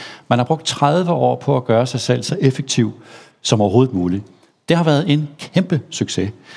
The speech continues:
Det har skabt utrolig meget værdi. Og så kommer corona pludselig for tre år siden, og viser os alle sammen, at det også har gjort, at vi er blevet sårbare. Sårbare er blevet et vilkår. Og det gælder ikke for,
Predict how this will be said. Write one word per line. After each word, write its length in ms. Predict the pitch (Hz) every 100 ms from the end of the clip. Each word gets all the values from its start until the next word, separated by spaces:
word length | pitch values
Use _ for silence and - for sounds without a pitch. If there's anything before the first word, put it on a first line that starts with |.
| - -
Det 80 | 143
har 60 |
skabt 400 | 139 135 156 - - -
utrolig 560 | 160 - - 175 156
meget 240 | 110 95 113
værdi. 380 | - 95 - - _ - _ _ _ _ _
Og 80 | 135
så 100 | 185
kommer 260 | - 170
corona 440 | 139 110 110 165 180 - - _ _ _ _
pludselig 360 | - 175 175 151
for 80 |
tre 240 | 135 143 127
år 100 | 113
siden, 420 | - 123 143 156 - _ _
og 240 | 110 107
viser 280 | 151 160 139
os 160 | 117 -
alle 240 | 120 143
sammen, 440 | - 117 113 110 110 -
at 180 | 113 -
det 120 | 107
også 180 | 117 147
har 60 |
gjort, 260 | 123 127 117
at 120 | 113
vi 40 |
er 40 | 104
blevet 180 | 110 90
sårbare. 480 | - 123 123 85 87 - _ -
Sårbare 680 | - 151 175 170 120 104 135
er 80 |
blevet 420 | 117 113 110 127 131
et 140 | 123 110
vilkår. 500 | 113 - 101 87 - - - - _
Og 80 | 123
det 100 | 135
gælder 220 | 160 131
ikke 140 | 151
for, 340 | - 117 85